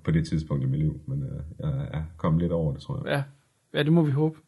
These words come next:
Speaker 1: <laughs>
Speaker 2: Altså må du starte, øh, den eneste Joe Piscopo fanklub i verden.
Speaker 1: Inde på Facebook, ja.
Speaker 2: Ja, det må du gøre.
Speaker 1: Den linker jeg op til i morgen inde på The View Review.
Speaker 2: Ah, nice. Cool. Godt,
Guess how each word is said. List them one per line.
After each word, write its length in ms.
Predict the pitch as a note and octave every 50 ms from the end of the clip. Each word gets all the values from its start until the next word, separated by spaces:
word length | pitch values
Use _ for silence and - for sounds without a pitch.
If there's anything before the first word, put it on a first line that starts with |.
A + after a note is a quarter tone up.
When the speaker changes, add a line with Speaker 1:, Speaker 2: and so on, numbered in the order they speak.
| _ _ - - - - - - - - - -
Speaker 1:
<laughs> 300 | C3 C3 - - - -
Speaker 2:
Altså 180 | D3 C#3 D#3
må 80 | D#3 D3+
du 60 | C#3+
starte, 400 | C#3 - D3+ D3+ D#3 D#3 D#3 D#3
øh, 120 | C#3 C3+ C3
den 120 | C#3+ B2+
eneste 580 | D#3 E3 E3+ E3+ D#3+ - - D3 C3+ C3 B2+ B2 -
Joe 80 | D3 C#3+
Piscopo 540 | C#3+ D#3 D3+ - C#3+ C3 C#3 C3+ C3+ C#3 C3+
fanklub 420 | C#3 C#3 C#3+ C#3+ C3+ - C3+ C3 - -
i 60 | D3+
verden. 320 | C3+ C3 C3 C3+ C#3 C3 - - C#3 - - - - _ _ _ _ _ _ _ _ _ - A2
Speaker 1:
Inde 120 | A2+ B2
på 120 | A2+ G#2+
Facebook, 360 | G#2 A#2 B2 B2 - A2+ A2 -
ja. 120 | B2+ C3+ C3 - - - - C#3
Speaker 2:
Ja, 100 | C3+ C3
det 80 | C#3+
må 80 | C#3+ C#3
du 60 | C3+
gøre. 140 | B2+ C3+ C3 -
Speaker 1:
Den 280 | C3+ C3+ C3 B2+ - B2+
linker 200 | C3 C3 C3 B2
jeg 100 | B2+ C3 C3
op 40 | C3
til 160 | - D3+ C#3
i 40 | C3
morgen 300 | C3 B2+ B2+ C3+ D3+ C#3
inde 240 | A#2+ A#2 C3 C#3 C3
på 360 | C3+ B2+ A2 G#2+ G#2 G2+ G2+
The 100 | G#2 A2
View 160 | A2+ B2 C3 D3
Review. 200 | B2+ A#2 - D#3+
Speaker 2:
Ah, 500 | E3 G3 G3+ E3 D3+ C3 C#3+ C#3+ D3+ D#3+
nice. 380 | G3+ F#3 - - - - - - C3 - - - - - - - D3 - - - D3 - - - -
Cool. 280 | - D#3 E3+ F#3+ F#3+ F3+ - - _ _ _ _ - - - - - - - - - - - - - - - - -
Godt, 260 | - G3+ A3 A3 -